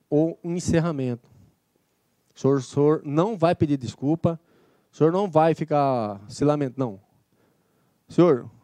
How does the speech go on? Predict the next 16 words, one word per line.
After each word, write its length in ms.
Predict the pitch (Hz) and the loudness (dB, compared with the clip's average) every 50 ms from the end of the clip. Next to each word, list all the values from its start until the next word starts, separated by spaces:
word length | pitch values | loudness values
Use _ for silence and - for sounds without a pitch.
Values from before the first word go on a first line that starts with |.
| _ _ _ - | _ _ _ -2
o 40 | 190 | 4
senhor 140 | - 185 | 4 4
pode 220 | - 180 175 170 170 | 6 6 4 4 4
agradecer, 280 | 156 160 156 131 - | 2 2 2 2 0
obrigado 380 | 170 165 160 156 143 160 170 156 | -2 0 0 2 2 2 2 2
pela 220 | - 175 160 147 | 2 0 0 0
colaboração. 720 | - 151 147 139 135 135 135 127 110 113 - 120 127 151 147 - - _ - | 0 -2 -2 -2 -2 -2 -2 -4 -4 -6 -6 -8 -8 -8 -10 -12 -18 _ -4
Esse 200 | 135 160 - 196 | -2 0 0 0
é 20 | |
um 60 | 190 | -2
procedimento 500 | 185 170 151 170 170 156 151 147 147 143 | -4 -4 -4 -2 -2 -2 0 -2 -2 -4
operacional 580 | 151 - 139 135 135 135 127 - 139 127 123 120 | -4 -4 -2 0 0 0 -2 -4 -4 -6 -6 -6
padrão 320 | 120 - 120 117 120 120 | -4 -4 -4 -4 -4 -6
da 80 | 120 117 | -8 -8
Polícia 300 | - - 123 120 - 127 | -6 -4 -4 -4 -4 -4
Militar. 340 | 127 131 131 - 143 151 | -4 -4 -2 0 -2 -2